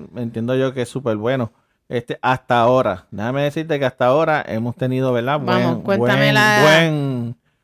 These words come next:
Speaker 1: buen feedback, como, como,
Speaker 2: la
Speaker 1: como
Speaker 2: geográfica.
Speaker 1: decimos.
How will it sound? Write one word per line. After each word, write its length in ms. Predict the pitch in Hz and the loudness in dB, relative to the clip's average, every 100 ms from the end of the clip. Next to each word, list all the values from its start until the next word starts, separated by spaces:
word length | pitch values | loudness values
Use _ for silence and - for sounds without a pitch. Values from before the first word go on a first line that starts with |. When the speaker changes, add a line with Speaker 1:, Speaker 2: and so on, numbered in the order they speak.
| _ _ - | _ _ -4
Speaker 1:
buen 240 | 135 156 | -2 -2
feedback, 560 | - 160 135 143 147 143 | -2 -2 2 4 4 2
como, 280 | 131 117 110 | -2 -2 -2
como, 100 | 123 | 0
Speaker 2:
la 160 | 190 | 0
Speaker 1:
como 140 | 180 196 | 2 2
Speaker 2:
geográfica. 800 | 196 190 190 208 226 196 185 165 | 4 6 4 4 2 0 2 -2
Speaker 1:
decimos. 160 | 165 | -2